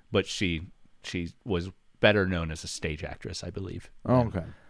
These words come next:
Speaker 1: we have seen or will have seen a lot of people in this movie. Uh, in fact, the guy who plays Henri, I,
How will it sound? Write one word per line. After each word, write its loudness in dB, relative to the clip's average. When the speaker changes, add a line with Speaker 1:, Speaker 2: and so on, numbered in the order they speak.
Speaker 1:
we 6
have 8
seen 4
or 4
will 4
have 4
seen 0
a 0
lot 4
of -2
people 2
in -2
this -6
movie. 4
Uh, 0
in 2
fact, 6
the 0
guy 4
who 2
plays 2
Henri, 2
I, 2